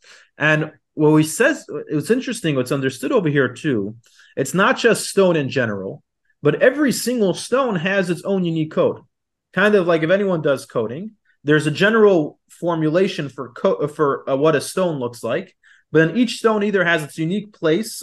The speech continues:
or its unique shape or so on and so forth. So it's not just the word Evan is found or stone is found within the ten utterances of creation, but also the coding that creates this specific stone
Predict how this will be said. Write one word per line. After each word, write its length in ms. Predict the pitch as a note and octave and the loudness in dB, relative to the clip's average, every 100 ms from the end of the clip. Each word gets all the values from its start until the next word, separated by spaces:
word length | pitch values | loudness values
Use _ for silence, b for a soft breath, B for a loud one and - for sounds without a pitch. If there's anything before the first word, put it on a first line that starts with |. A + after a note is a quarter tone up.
| - | -8
or 200 | D3 D#3 | -2 0
its 160 | D3+ D3+ | 0 -4
unique 300 | D#3+ E3+ D#3+ | -4 -4 -6
shape 460 | - - F3 F3+ C#3 | -8 0 0 0 -2
or 80 | |
so 200 | C#3 D#3 | -4 -4
on 100 | C#3+ | -4
and 100 | C#3+ | -4
so 180 | D3 A#3 - | -2 0 0
forth. 220 | A2 - _ b b b | -6 -8 _ b b b
So 380 | - F3 E3+ | 2 4 4
it's 180 | D#3+ D#3+ | 0 -2
not 320 | F3+ A#3 C#4+ | 2 2 2
just 420 | - G#3+ - - _ _ _ _ - | 2 0 0 -8 _ _ _ _ -6
the 100 | D#3 | -2
word 380 | D#3 G3 B3+ G3+ - | 0 2 4 2 0
Evan 320 | G3+ F3+ D#3+ | 0 0 -4
is 180 | C3 - | -6 -6
found 540 | F3 E3 D3 A#2+ G2 - - | -2 0 0 -2 -8 -10 -2
or 140 | C#3+ | -2
stone 380 | C#3 - G#3 F3+ | 0 0 0 0
is 120 | D3+ | -4
found 380 | - E3 D#3+ C#3 | -2 -2 0 -2
within 600 | B2+ A#2 E3 D3 A2+ A2 _ _ _ _ _ C#3+ | -6 -4 -4 -2 -4 -10 _ _ _ _ _ -4
the 300 | C#3+ C3 - _ - | -2 -2 -10 _ -2
ten 180 | F#3 F3 | -2 0
utterances 480 | - D#3 C#3 B2+ | 0 0 -2 -6
of 160 | B2 A2+ | -8 -6
creation, 640 | - A2 F#2+ - D#3 F#3 b b - | -4 -6 -6 -10 -12 -12 b b 0
but 140 | C#3+ | 2
also 480 | - G#3 A3+ G#3+ F#3 | 2 0 2 4 4
the 140 | D#3+ | 2
coding 640 | D#3 A#3 D4 A3 D#3 D#3 D#3 _ _ C#3 | 0 0 2 0 -2 -6 -10 _ _ 2
that 380 | D#3 D3+ - _ _ | 4 4 -4 _ _
creates 540 | - F3+ F3+ B3 - | 0 2 4 2 -2
this 200 | - A#3 | -6 -6
specific 480 | - G#3 G#3 C4 A3 | -4 -6 -4 -6 -6
stone 400 | - C3 G#2 D#2+ | -4 -2 -2 -6